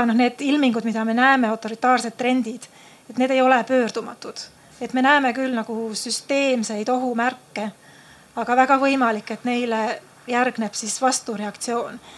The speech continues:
Nii et läänes endas, ma arvan, et on täiesti võimalik, et, äh, demokraatia jälle kehtestab ennast ja sellele nagu langusele järgneb jälle demokraatia tõus.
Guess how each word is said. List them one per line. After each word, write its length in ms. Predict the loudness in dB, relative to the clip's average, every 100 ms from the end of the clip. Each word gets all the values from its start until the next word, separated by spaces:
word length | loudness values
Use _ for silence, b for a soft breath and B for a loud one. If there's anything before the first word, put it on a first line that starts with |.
| B B
Nii 80 | -4
et 220 | -4 -4 0
läänes 540 | 4 4 2 -2 0
endas, 600 | 0 0 -2 -4 -8 -10 -14 B B B B -6
ma 140 | 0 2
arvan, 220 | 2 0
et 160 | 0 -2
on 120 | 0
täiesti 420 | 0 0 -4 -4
võimalik, 560 | 2 4 4 2 -2 -6
et, 280 | -10 -8 -8
äh, 280 | -4 -4 -6 -4
demokraatia 600 | -4 -2 0 0 0 -2
jälle 200 | -2 -2
kehtestab 540 | -2 -2 -6 -6 -6
ennast 380 | -2 -4 -6 -8
ja 180 | -8 -8 B B -10
sellele 300 | -4 -2 -2
nagu 300 | -2 -2 0 2
langusele 560 | 2 2 -2 -4 -2
järgneb 420 | 0 0 0 -4
jälle 180 | -2 -4 -4
demokraatia 560 | -6 0 0 0 -2
tõus. 500 | 2 2 2 -4 -6